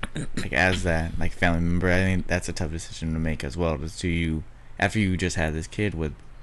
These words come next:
this person, this person doesn't ac-, accept your, your other son who was locked up, like, what do you do? Do you just like, "All right, well, I'm just moving on, and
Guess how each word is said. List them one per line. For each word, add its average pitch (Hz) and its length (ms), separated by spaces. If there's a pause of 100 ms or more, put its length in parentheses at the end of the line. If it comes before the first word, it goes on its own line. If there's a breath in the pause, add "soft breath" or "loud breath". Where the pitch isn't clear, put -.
(140)
this 90 160
person, 98 440
this 92 140
person 90 280
doesn't 82 320
ac-, 78 120 (160)
accept 85 400
your, 78 120 (460 loud breath)
your 104 180
other 110 220
son 95 240
who 87 220
was 85 220
locked 82 300
up, 76 200
like, 87 160
what 90 160
do 92 60
you 87 140
do? 87 220
Do 85 100
you 80 280 (600 loud breath)
just 78 180
like, 80 120
"All 98 140
right, 143 160
well, 87 160
I'm 85 160
just 82 140
moving 82 260
on, 82 320
and 76 140